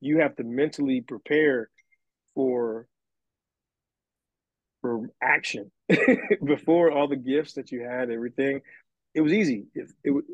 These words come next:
it was just, it was given. It's like, "Here you go. Go, boy. Go, boy. Go, boy. Go, boy," you know? But whenever you have to literally fight for that, that dream or that passion or whatever you have, it's like,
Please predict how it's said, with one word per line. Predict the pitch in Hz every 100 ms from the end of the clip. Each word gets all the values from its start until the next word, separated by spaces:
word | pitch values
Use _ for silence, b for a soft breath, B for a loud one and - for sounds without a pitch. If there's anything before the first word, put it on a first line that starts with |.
| -
it | 139
was | 131
just, | 135 127 -
it | 160 151
was | 127
given. | 135 147 120
It's |
like, | 110 117
"Here | 131
you | 127
go. | 104 -
Go, | 127 123
boy. | 104 110 107 -
Go, | 127 120
boy. | 110 110 117 _
Go, | 127 123
boy. | 117 113 135
Go, | - 127
boy," | 117 120 139 -
you | 120
know? | 127 135 b _ _ _
But | 127 120 98 _ _ _ _ -
whenever | 127 131 123
you | 131 147
have | 131 135 -
to | 113
literally | 127 123 107 _ -
fight | 117 135 120 _ -
for | 127 123 120 117 120 _ _
that, | 135 120 - _
that | 127 107
dream | 107 120 127 135 127
or | 113 107
that | 107 107 -
passion | 127 127 - 120
or |
whatever | 113 123 127
you | 127
have, | 135 135 139 b b b b _ _ _ -
it's | - -
like, | 113